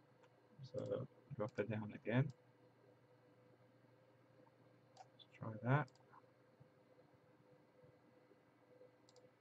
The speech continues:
And we just wanna move her into position. Could do with the head li-,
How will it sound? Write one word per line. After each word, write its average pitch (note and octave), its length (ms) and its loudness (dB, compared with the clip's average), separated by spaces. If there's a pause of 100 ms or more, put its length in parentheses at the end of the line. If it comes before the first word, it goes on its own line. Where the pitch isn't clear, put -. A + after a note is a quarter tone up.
(800)
And G#2 120 -4
we G#2 100 -2
just A2+ 200 -6
wanna G#2+ 120 2
move A2 420 4
her G#2+ 300 2
into - 460 -6
position. C3+ 520 6 (3750)
Could A#2+ 120 -2
do B2 80 10
with A#2 80 6
the A2+ 80 6
head A2+ 220 10
li-, A2+ 120 4